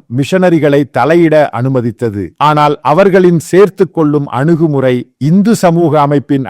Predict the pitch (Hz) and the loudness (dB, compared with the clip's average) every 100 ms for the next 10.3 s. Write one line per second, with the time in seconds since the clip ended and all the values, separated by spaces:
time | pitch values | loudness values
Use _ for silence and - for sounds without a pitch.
0 | 120 151 139 147 143 135 135 135 135 - | -2 -4 0 0 2 2 2 2 2 0
1 | 113 139 135 123 113 113 113 107 117 113 | 0 2 2 0 -2 -2 -2 -2 -4 -8
2 | 90 123 147 151 120 - 143 117 123 120 | -6 -2 0 0 -2 -6 -6 -4 -4 -4
3 | 117 110 98 98 - 80 71 - - 117 | -4 -4 -4 -8 -8 -14 -14 -18 -6 -2
4 | 170 190 160 196 180 170 147 160 170 139 | 2 0 2 2 2 2 2 2 2 0
5 | 147 165 - 202 180 151 143 185 175 165 | -2 -4 -2 0 0 0 -2 -2 0 0
6 | 160 160 143 127 160 180 165 151 139 - | 0 -2 -2 -2 2 2 2 0 -4 -6
7 | 147 123 156 165 156 135 165 147 156 147 | -4 0 0 0 -2 0 -2 -2 -4 -4
8 | 143 147 127 120 107 87 80 _ _ _ | -4 -4 -4 -6 -6 -8 -14 _ _ _
9 | _ _ 147 175 - 196 185 165 143 185 | _ _ -2 -2 0 2 4 2 0 0
10 | 170 151 160 | 0 0 -2